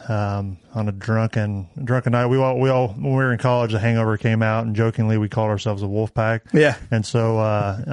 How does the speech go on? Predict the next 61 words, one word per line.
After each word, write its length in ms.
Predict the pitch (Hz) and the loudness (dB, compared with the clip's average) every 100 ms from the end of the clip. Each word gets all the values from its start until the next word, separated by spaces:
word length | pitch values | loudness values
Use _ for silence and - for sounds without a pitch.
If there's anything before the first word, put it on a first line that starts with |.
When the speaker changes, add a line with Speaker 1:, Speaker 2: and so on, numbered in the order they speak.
| 123 117 | -4 -4
Speaker 1:
um, 200 | 123 107 | -6 -2
one 200 | 113 113 | 0 0
drunken 340 | 110 113 123 | 0 0 0
night 400 | 120 120 120 123 | 2 2 2 -2
as 420 | 117 110 117 120 | -2 -2 0 -2
well, 340 | 107 113 117 123 | 0 0 0 0
like, 240 | 113 104 - - - - - - | 0 -2 -6 -20 -20 -20 -20 -4
come 100 | 135 | -2
up, 60 | 117 | 0
"Oh, 140 | 180 | 2
we 120 | 196 185 | 2 2
gotta 160 | 160 | 0
start. 280 | - 143 147 | 0 0 2
Everybody 380 | 147 147 160 147 | 0 0 0 2
else 260 | 170 - | 0 -4
in 300 | 135 131 120 113 | -4 0 2 2
the 80 | |
world 320 | 107 123 135 120 | 2 2 2 2
has 220 | 127 110 | 2 0
a 80 | 104 | 0
group. 340 | 113 135 170 | 2 2 -2
What's 380 | 143 156 170 175 | -4 -2 0 0
our 160 | 185 | -2
group?" 240 | 135 110 104 | 0 -2 0
Oh, 300 | 131 127 95 - - - - | 0 0 -4 -14 -20 -12 -4
my 100 | 104 | -2
buddy's 260 | 110 110 | 0 0
like, 120 | 110 | 0
"Oh, 200 | 117 165 | 0 0
like, 180 | 127 117 | 0 0
wolf 300 | 123 185 - | 0 -2 -2
pack, 260 | 175 170 160 - | 0 0 -2 -6
wolf 340 | - 151 165 | -6 -4 -4
pack 200 | 151 151 - | -4 -4 -2
hunting." 260 | 165 127 | -2 -2
And 80 | 110 | -4
I 20 | |
was 80 | 110 | -4
like, 80 | 117 | -2
"Well, 300 | 143 151 127 135 | 0 0 -4 -4
you 140 | 127 | -2
know, 160 | 110 104 | 0 -2
how 100 | 127 | -2
about, 200 | 139 120 | -4 -4
like, 200 | 110 - - - _ | -6 -6 -14 -20 _
wolf 220 | 135 151 | -2 0
pack 180 | 160 139 | -2 0
outdoors? 380 | 143 117 131 104 | -2 0 -2 0
It 40 | |
covers 260 | - 127 113 | 0 0 2
everything." 440 | 127 120 110 107 | 2 2 0 0
Like, 200 | 107 120 - - | -2 -6 -10 -4
one 100 | 131 | 0
of 60 | |
my 60 | 123 | 0
buddies 220 | 120 127 | 0 0
likes 160 | 120 - | 0 -2
to 60 | |
fish 240 | - 165 - | -2 -2 0
a 40 | |
lot. 400 | 147 151 147 139 | 0 2 0 -2